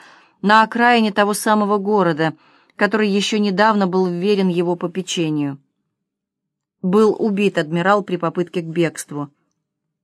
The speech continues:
Не сберёг адмирал ни семьи, ни города,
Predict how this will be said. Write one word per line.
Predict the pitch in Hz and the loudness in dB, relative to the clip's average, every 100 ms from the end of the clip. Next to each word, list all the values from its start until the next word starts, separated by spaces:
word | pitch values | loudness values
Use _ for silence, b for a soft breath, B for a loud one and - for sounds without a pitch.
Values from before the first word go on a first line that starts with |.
| _ | _
Не | 170 196 | -2 0
сберёг | 175 202 202 170 | 0 0 0 0
адмирал | 151 147 156 156 | -4 -2 -2 0
ни | 160 196 | 0 -4
семьи, | - 208 202 202 208 202 b b b b | -4 -4 -2 -2 -4 -8 b b b b
ни | 190 | 0
города, | 185 160 180 185 180 180 | 0 0 2 2 0 -4